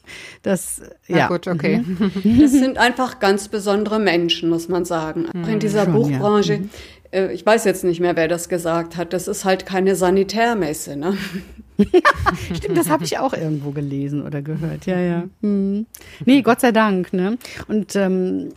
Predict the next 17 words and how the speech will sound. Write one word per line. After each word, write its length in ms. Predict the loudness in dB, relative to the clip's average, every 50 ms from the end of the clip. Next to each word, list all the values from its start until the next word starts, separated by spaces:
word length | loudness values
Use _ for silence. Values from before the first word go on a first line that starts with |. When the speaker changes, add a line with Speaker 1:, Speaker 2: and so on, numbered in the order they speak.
| _ -10
Speaker 1:
ja, 360 | -4 2 2 4 4 2 0 -4
also 340 | -8 -8 -6 -4 -4 -4 -4
wir 220 | -2 -4 -4 -4 -6
hoffen 360 | -6 -6 -4 -2 -2 0 0
ja 180 | 0 -2 -2
alle 260 | -2 0 2 4 6 6
miteinander, 720 | 6 6 4 2 -2 -4 -2 -2 -2 -4 -4 -4 -6 -8
dass 280 | -8 -8 -8 -8 -6 -4
nächstes 500 | -2 0 -2 -2 -4 -6 -12 -12 -10 -8
Jahr 140 | -6 -6 -4
die 80 | -6 -6
Buchmesse, 720 | -8 -10 -12 -12 -8 -6 -6 -4 -4 -6 -6 -6 -6 -6 -8 _ _ _ _ -20 _ -20 -20 -14 -10
also 180 | -8 -6 -6
die 100 | -6 -8 -8
Frankfurter 600 | -8 -6 -2 0 0 0 0 0 0 2 2 0
Buchmesse, 760 | 2 0 -2 -2 0 0 2 2 2 2 2 2 2 2 2 2 0 -4 -8
Speaker 2:
Mhm. 140 | -4 0